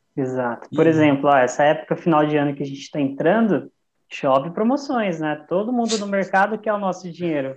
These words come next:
Speaker 1: porque, é, tá chegando aquela época de, né, algumas empresas pagarem bônus,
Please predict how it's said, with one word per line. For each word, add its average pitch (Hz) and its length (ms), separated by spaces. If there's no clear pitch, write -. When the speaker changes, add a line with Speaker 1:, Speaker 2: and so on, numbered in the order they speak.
Speaker 1:
porque, 160 800
é, 151 300
tá 175 100
chegando 175 420
aquela 170 460
época 165 460
de, 143 300
né, 160 280
algumas 160 400
empresas 156 440
pagarem 143 400
bônus, 185 920